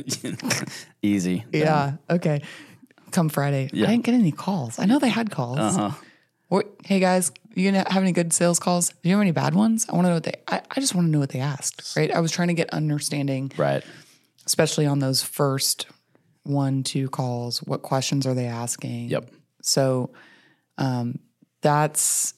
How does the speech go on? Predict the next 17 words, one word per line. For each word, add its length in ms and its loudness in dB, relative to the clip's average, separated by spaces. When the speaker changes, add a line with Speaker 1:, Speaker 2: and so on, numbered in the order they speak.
Speaker 2:
as 260 2
you 100 0
say 300 2
that, 560 -6
based 340 -2
on 180 0
somebody's 880 -4
basically 400 -2
permission 720 -2
set, 400 -4
we 120 4
would 180 2
be 160 0
able 440 -4
to 160 -4
surface 580 -4
Speaker 1:
Yeah. 260 0